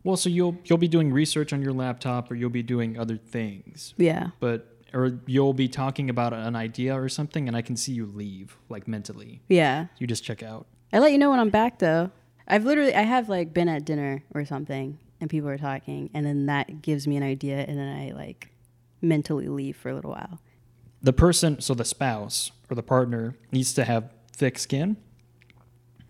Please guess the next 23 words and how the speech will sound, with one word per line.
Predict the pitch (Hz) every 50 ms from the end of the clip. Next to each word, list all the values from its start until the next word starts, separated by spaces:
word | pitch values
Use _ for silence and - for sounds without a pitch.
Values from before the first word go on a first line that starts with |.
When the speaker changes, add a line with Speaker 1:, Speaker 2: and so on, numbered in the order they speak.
| _ _ _ -
Speaker 1:
Um, | 143 139 135 135 131 127 123 123 127 123 123 - - _ _ _ -
the | 156 135 131
thing | - 175 175 160
that | 147 139 - - - _ _ -
Yvette | 135 127 123 139 139 135 131 - - - _ _ _ _ _ - - _ _ _ -
used | 131 131 131 131 131 127 123 120 -
as | 123 117 113 123
evidence | 120 117 120 113 113 113 - -
was | 131 123 117 117 117 110 - - - - - - - - - - -
you'll | - 143 139
pitch | - 160 151 - -
them | 147 139 123
ideas, | 120 117 117 120 123 135 156 175 180 - - - _ _ - - _ _ _ _ _ _ _ _ _ _ _ - - - 120
but, | - 123 120 117 113 - - - _ _ _ _ _ _ _ _ _ _ _ _ -
um, | 127 120 117 113 110 110 110 110 113 - - _ -
the | 131 127 120
artist | 123 135 127 127 120 117 - -
or | 127 120 113 113
the | 107 110 107
creator | - - - 123 117 120 117 117 113 110
or | 113
whatever, | 107 110 110 110 110 107 110 110 107 - - _ -
uh, | 123 113 113 113 110